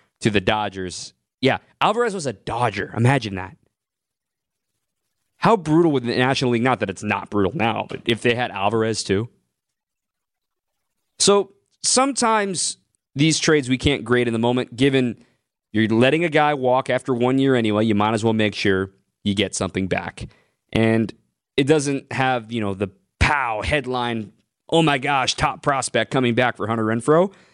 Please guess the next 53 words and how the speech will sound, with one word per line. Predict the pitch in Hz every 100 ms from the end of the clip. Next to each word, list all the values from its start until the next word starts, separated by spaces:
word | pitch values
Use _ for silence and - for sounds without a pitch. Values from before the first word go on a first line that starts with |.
| _ _
But | 156 170
who | 247
knows | 269 311 180
if | 147
Hunter | 160
Renfroe | 160 156 165
is | 156
even | 165 170
gonna | 175 165 - _ _ _ _ _ -
get | 165
that | 175 165
return | 156 - 175
back. | 165 - -
He |
strikes | 104 - 117 135
out | 139 139
a |
lot. | 117 101 139 _ _ _ _ _ -
He | 156 160
honestly | 151 240 269 185 160
plays | - 170 180 170 139
pretty | - 120 196 -
average | 120 123 135 117
defense | 127 123 139 127
in | 127
right | 135 127
field. | 135 135 -
Everyone | 139 143 139
gets | 123 120
enamored | 110 113 123 113
with | 104
the | 104
arm. | 98 117 175 175 _ _ _
Doesn't | 143 175
have | 170 156
a |
lot | 151 147
of | 123
range. | 117 123 135 -
Think | 165 180
about | 170 143 -
how | 147
many | 135
fly | - 127 131
balls | 113 113 110
that | 101
you | 101
were | 98 95 - _
kinda | 135 104
holding | 107 113
your | 98
breath | 85 107 -
on, | 135 143